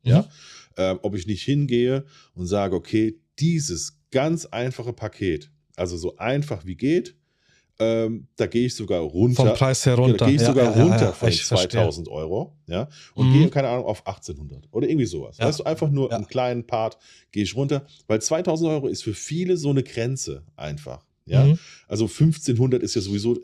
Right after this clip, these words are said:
Speaker 2: also meines Erachtens so ein Gefühl, was viele so vor Augen haben, was sie für den Fotografen ausgeben wollen. Wenn
Speaker 1: Mhm.
Speaker 2: du von den fünfzehnhundert Euro abweichst, wird's schon schwerer. Zweitausend Euro
Speaker 1: Ja.
Speaker 2: ist schon so eine Hürde, wenn du da drüber gehst, ist tricky. Ja? Also wenn du sagst, hier, guck mal, ich habe ein Einsteigerpaket, ihr wollt wirklich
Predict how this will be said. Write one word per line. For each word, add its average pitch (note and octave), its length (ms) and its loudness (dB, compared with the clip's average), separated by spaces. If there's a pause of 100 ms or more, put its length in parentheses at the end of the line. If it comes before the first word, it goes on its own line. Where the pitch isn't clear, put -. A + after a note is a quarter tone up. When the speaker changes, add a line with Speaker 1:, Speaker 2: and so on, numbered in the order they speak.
Speaker 2:
also G2+ 180 -6 (100)
meines C3+ 360 0
Erachtens G#2+ 400 -6
so G#2+ 60 -4
ein F#2 60 -6
Gefühl, A#2+ 380 -4 (320)
was F#2+ 160 -4
viele C3+ 300 -2
so A2+ 100 -2
vor - 220 -2
Augen G2+ 260 -2
haben, D#2+ 320 -10
was F2+ 160 -4
sie F#2+ 80 -8
für - 80 -12
den F2+ 100 -4
Fotografen E2 520 -6
ausgeben A#2+ 420 -4
wollen. A2+ 240 0
Wenn A2+ 80 4
Speaker 1:
Mhm. - 40 4
Speaker 2:
du A#2+ 60 2
von F#2+ 120 -8
den F2 60 -10
fünfzehnhundert F#2 460 -10
Euro D#2 160 -8
abweichst, C3+ 520 -6
wird's G2+ 160 -8
schon D#2 100 -14
schwerer. D#3 520 -4 (280)
Zweitausend A2+ 640 -2
Euro G#2 160 0
Speaker 1:
Ja. G2+ 60 -4
Speaker 2:
ist F2+ 60 -4
schon F#2+ 140 -6
so F2+ 100 -4
eine F2 120 -2
Hürde, A#2 240 0
wenn G2+ 60 -2
du F2+ 80 -2
da F2 100 -4
drüber F#2+ 320 -4
gehst, E2 300 -6 (280)
ist - 200 -12
tricky. - 340 -6 (300)
Ja? A2+ 220 -6 (320)
Also G2 160 -2
wenn G#2+ 60 2
du G#2+ 60 0
sagst, C3 300 -2
hier, C3 120 0
guck B2+ 160 -4
mal, F#2+ 140 -6
ich - 100 -6
habe D3 120 -2
ein - 40 -10
Einsteigerpaket, G2+ 640 -6
ihr F2+ 160 -8
wollt A2 320 -2
wirklich A#2 380 -2